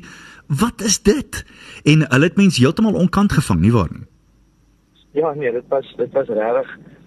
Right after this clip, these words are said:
Speaker 2: ehm, daai span was, was regtig, jy weet, jy het vir Owen Finnegan op ag gehad,
Speaker 1: Ja.
Speaker 2: Georgie Gregan, Lakum, eh, Mortlock en, en, en hulle het 'n agterste driehoek gehad, ehm, wat ek dink was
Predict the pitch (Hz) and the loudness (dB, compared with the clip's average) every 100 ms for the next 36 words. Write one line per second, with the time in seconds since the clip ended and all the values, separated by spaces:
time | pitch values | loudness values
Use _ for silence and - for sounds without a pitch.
0 | _ _ _ - 113 113 113 127 147 - | _ _ _ -8 -6 -4 0 0 -2 -4
1 | 147 139 135 - - 127 123 123 131 123 | -4 -2 -4 -4 -2 -2 0 0 -2 -2
2 | 127 120 - 123 - 139 147 151 - 151 | -4 -4 -8 -8 -6 -4 -2 -2 -4 -6
3 | 147 143 135 117 - 131 - 120 117 139 | -4 -4 -4 -4 -6 -6 -2 0 0 0
4 | 123 110 - 120 127 127 127 - _ _ | 0 -2 -4 -4 -2 -2 -4 -10 _ _
5 | _ _ _ - 120 127 135 - 147 135 | _ _ _ -10 -4 -2 -2 -2 -4 -6
6 | - - 123 117 123 147 - 143 - - | -16 -4 -4 -2 -2 -4 -4 -4 -4 -10
7 | - - 123 123 120 - 123 120 113 117 | -12 -6 -4 -4 -8 -6 -6 -6 -8 -6
8 | 123 123 - 151 - 160 156 - 131 147 | -4 -2 -4 -4 -8 -6 -6 -4 -4 -4
9 | - 127 117 _ _ _ - 113 110 110 | -2 0 -2 _ _ _ -8 -6 -6 -12
10 | _ _ _ _ _ _ _ - 123 120 | _ _ _ _ _ _ _ -4 -4 -4
11 | - 135 131 127 131 | -6 -4 -4 -2 -4